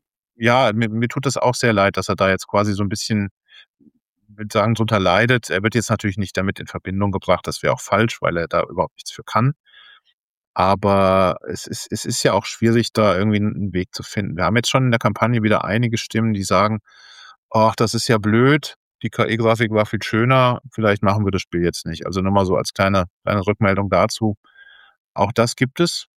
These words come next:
und gilt dann so quasi unter dem Gesamtgrundsatz, man <laughs> kann's nicht allen recht machen, aber ist ja okay. Wir versuchen jetzt einfach,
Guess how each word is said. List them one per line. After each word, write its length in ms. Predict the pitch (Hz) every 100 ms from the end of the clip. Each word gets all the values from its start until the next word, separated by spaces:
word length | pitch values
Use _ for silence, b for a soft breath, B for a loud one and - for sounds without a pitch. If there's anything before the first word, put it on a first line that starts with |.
| _
und 240 | 101 98 - - - 131 _ _ - - _
gilt 220 | - 120 120
dann 160 | 113
so 200 | 107 110
quasi 320 | - 101 101
unter 180 | 92 95
dem 140 | 98 98
Gesamtgrundsatz, 800 | 90 104 120 - 110 113 98 101
man 120 | 95
<laughs> 380 | - - - -
kann's 240 | 110 -
nicht 180 | 104 -
allen 220 | 101 123
recht 260 | 104 107 117
machen, 300 | 107 110 92
aber 180 | 87
ist 140 | 87 -
ja 140 | 98 90
okay. 360 | - - 101 - B B B B B B _ _ _ _ _
Wir 120 | 120
versuchen 340 | 127 120 160 156
jetzt 220 | 123 -
einfach, 460 | 123 135 127 -